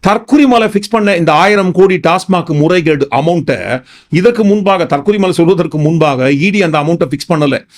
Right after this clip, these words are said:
ஃபர்ஸ்ட் தற்குறிமல் தான் ஃபிக்ஸ் பண்றாரு. அதுக்கப்புறம் அது சம்பந்தமான நியூஸ் மீடியாவுல வருது. அதற்கு பிறகுதான் பாருங்க, அதுவும் எப்போ, ஆறு, ஏழு தினங்கள் கழித்து, மார்ச் ஆறாம் தேதி இ டி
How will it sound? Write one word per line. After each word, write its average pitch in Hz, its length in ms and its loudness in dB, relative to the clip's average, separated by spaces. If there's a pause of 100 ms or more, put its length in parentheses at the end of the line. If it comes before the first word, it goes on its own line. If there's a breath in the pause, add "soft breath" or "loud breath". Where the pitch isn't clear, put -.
(440 soft breath)
ஃபர்ஸ்ட் 165 340 -2
தற்குறிமல் 185 440 0
தான் 185 140 -2
ஃபிக்ஸ் 156 220 -4
பண்றாரு. 127 500 -2
அதுக்கப்புறம் 180 540 -2
அது 175 100 -2
சம்பந்தமான 170 540 -2
நியூஸ் 175 360 2 (420 loud breath)
மீடியாவுல 196 480 2
வருது. 123 400 -2
அதற்கு 220 520 -2
பிறகுதான் 226 380 0
பாருங்க, 190 280 2
அதுவும் 180 220 0
எப்போ, 175 400 -2 (240 soft breath)
ஆறு, 214 460 2
ஏழு 214 220 4
தினங்கள் 220 380 0
கழித்து, 196 560 -2 (420 soft breath)
மார்ச் 185 460 0
ஆறாம் 208 500 2
தேதி 185 460 0
இ 202 140 2
டி 202 260 -4